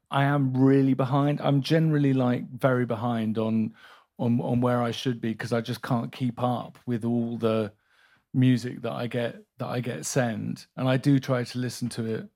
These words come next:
all. The stuff that pops up on YouTube before I'm, you know, watching something about guitars or something like that, somebody might pop up. Somebody will pop up on Instagram, some, you know, like,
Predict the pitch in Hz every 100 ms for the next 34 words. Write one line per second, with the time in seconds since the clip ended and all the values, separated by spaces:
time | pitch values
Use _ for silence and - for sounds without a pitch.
0 | _ - 120 110 120 139 - _ _ -
1 | 131 180 156 - 165 170 - 170 139 156
2 | 143 147 147 170 170 170 - 131 143 143
3 | 135 135 131 135 - - - 165 175 135
4 | 123 127 139 - 139 131 127 139 131 123
5 | 123 120 - - 139 143 151 147 - 151
6 | - 147 131 127 131 139 143 - - 135
7 | 131 131 131 127 127 - - 131 143 135
8 | 139 - - - - - 170 156 147 139
9 | 135 143 135 143 131 139 127 131 139 151
10 | - 135 147 139 139 139 139 139 143 -
11 | - 147 160 165 139 131 131 135 131